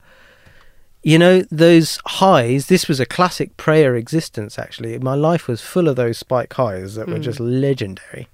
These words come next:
Speaker 1: But then I had all of the crashes.
Speaker 2: Mm.
Speaker 1: And the crashes were the things that people didn't really see. And as I got older, and I say older, like, mid to late twenties,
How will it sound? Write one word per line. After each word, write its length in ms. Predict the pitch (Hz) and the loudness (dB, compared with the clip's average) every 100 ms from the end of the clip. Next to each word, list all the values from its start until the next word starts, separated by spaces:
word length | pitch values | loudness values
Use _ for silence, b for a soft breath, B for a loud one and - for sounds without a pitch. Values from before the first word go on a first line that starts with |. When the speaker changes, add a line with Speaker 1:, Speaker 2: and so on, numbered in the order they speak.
| _ _ _ _ _ _ | _ _ _ _ _ _
Speaker 1:
But 140 | - 123 | -8 -6
then 140 | 123 | -4
I 100 | 120 | -4
had 180 | 123 123 | -6 -6
all 160 | 123 113 | -6 -6
of 80 | 117 | -12
the 80 | |
crashes. 540 | - 117 107 - 156 151 | -12 -12 -10 -12 -12 -12
Speaker 2:
Mm. 300 | 143 143 139 B B - | -14 -18 -20 B B -6
Speaker 1:
And 180 | 127 | -4
the 60 | 127 | -4
crashes 520 | - 165 151 139 117 | 0 0 0 -2 -2
were 100 | 127 | -2
the 100 | 120 | -4
things 300 | 113 131 120 | -4 -4 -4
that 100 | - - | -8 -8
people 260 | 127 120 | -8 -6
didn't 300 | 120 113 - _ _ | -6 -6 -10 _ _
really 320 | 123 127 113 | 0 0 0
see. 440 | 107 - 120 98 b b b b - | -4 -4 -4 -6 b b b b -2
And 520 | 139 139 135 131 - _ _ _ _ _ _ _ _ _ | 0 2 2 -2 -6 _ _ _ _ _ _ _ _ _
as 240 | 147 151 135 | 0 0 2
I 220 | 135 127 | 2 2
got 280 | 120 123 - | 0 -4 -2
older, 380 | 135 143 127 113 | 2 2 2 -2
and 100 | 104 | -6
I 60 | 107 | -10
say 240 | - 131 | -8 -8
older, 420 | 120 117 120 107 98 | -6 -6 -8 -10 -14
like, 260 | 110 - | -16 -10
mid 260 | 120 123 - | -4 -4 -4
to 120 | 120 | -8
late 220 | 113 113 | -8 -8
twenties, 760 | - 127 131 - 95 - - | -6 -4 -4 -6 -12 -16 -20